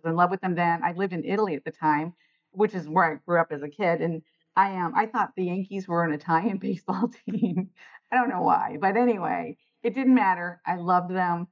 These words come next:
And, um, so I started posting, um, this is, uh, <clears throat> I'm old enough to have been there when blogs first started.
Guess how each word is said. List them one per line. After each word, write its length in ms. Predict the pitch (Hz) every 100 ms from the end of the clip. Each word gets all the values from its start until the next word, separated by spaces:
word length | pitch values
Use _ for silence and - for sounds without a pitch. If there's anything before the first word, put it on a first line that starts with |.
| _ _ _
And, 500 | 185 180 175 180 170
um, 540 | 170 165 160 151 151 - _ _
so 600 | _ _ 247 226 220 214 -
I 320 | 185 196 196
started 580 | 190 _ 208 202 196 190
posting, 560 | 208 202 202 214 196 -
um, 360 | 175 170 165 165
this 200 | 208 -
is, 240 | 190 170 _ - _ _ _ _ -
uh, 280 | 78 76 - -
<clears throat> 120 | _ 262 277 226
I'm 160 | 190
old 160 | 190 180
enough 200 | 170 170 _
to 240 | 175 165 151
have 200 | 175 165
been 160 | 190
there 160 | 175 170
when 140 | 165
blogs 340 | 170 160 160 160 -
first 220 | 160 -
started. 480 | 170 160 - 185